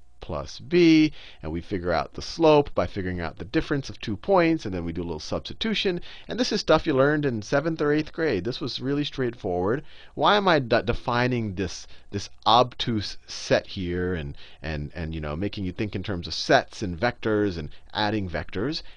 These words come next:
And the reason is, is because this is very general. This is very general.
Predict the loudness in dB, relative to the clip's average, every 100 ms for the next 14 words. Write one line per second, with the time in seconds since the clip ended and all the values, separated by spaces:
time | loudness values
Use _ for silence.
0 | -4 4 4 4 0 2 4 4 2 0
1 | -4 0 0 0 -4 -4 -4 -2 0 0
2 | 2 2 2 0 -4 -10 -18 -20 -20 -20
3 | -20 -20 -20 -18 -6 -6 -2 -4 0 0
4 | 2 0 0 0 0 -4 -6 -12